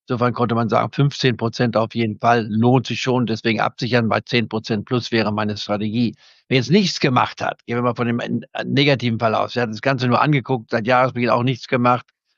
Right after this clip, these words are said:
die gesagt haben, dies wird ein positives Börsenjahr werden, sollte der jetzt anfangen. Jetzt kommt man etwas spät. Jetzt zu sagen, ich kaufe jetzt,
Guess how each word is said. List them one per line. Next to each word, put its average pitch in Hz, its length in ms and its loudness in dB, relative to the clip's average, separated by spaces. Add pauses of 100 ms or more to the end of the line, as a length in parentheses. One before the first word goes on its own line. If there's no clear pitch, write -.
(180)
die 117 80 -4
gesagt 120 340 -2
haben, 113 140 -2
dies 113 160 -6
wird 113 120 -2
ein 107 80 -8
positives 110 480 -4
Börsenjahr 135 500 2
werden, 127 260 0 (320)
sollte 135 280 -2
der 151 120 2
jetzt 156 200 0
anfangen. 139 600 -2 (420)
Jetzt 131 160 -8
kommt 175 180 0
man 160 160 0
etwas 143 360 2
spät. - 680 -6
Jetzt 139 240 0
zu 156 140 0
sagen, 135 280 2
ich 120 120 -4
kaufe 151 380 0
jetzt, 139 760 -2